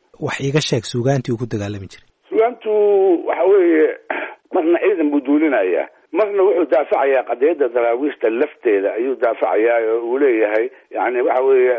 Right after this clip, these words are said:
Speaker 2: yani, qadiyad fiican inay u dagaalamayaan oo u dhimanayaan. Taasi waxay keeni jirtay marka dadka ka soo horjeeda inuu wax ka sheego, si loo naco iyaga.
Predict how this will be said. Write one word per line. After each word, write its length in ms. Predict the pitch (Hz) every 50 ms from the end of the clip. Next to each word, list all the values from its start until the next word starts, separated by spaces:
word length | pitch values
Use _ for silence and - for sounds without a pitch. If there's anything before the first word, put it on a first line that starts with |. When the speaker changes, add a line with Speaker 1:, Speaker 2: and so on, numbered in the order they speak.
| - - - - -
Speaker 2:
yani, 240 | - 160 123 139 - 107
qadiyad 300 | 127 127 143 170 196 - -
fiican 260 | 143 - - - 165
inay 200 | 160 - 156 156
u 100 | - -
dagaalamayaan 680 | 151 147 139 135 127 135 147 139 139 139 139 131 127 135
oo 120 | 139 -
u 40 | 135
dhimanayaan. 540 | - 147 135 135 131 120 110 104 101 82 - - _ _ _ -
Taasi 240 | 160 165 - - 196
waxay 300 | 240 - - 392 180 -
keeni 360 | - 180 190 202 180 151 -
jirtay 280 | - 139 131 - 147
marka 280 | 139 160 175 135 - 143
dadka 280 | 139 190 190 - 180 147
ka 140 | - 202 190 -
soo 140 | 196 165 151 147
horjeeda 460 | 156 147 - - 101 92 85 82 80 - _ _ -
inuu 200 | 175 180 165 135
wax 120 | 123 - -
ka 100 | - 160
sheego, 300 | - 131 113 98 90 85 - _ - -
si 60 | 220 233
loo 280 | 202 190 196 202 214
naco 300 | 202 175 123 - 160 156 147
iyaga. 300 | 143 151 151 123 107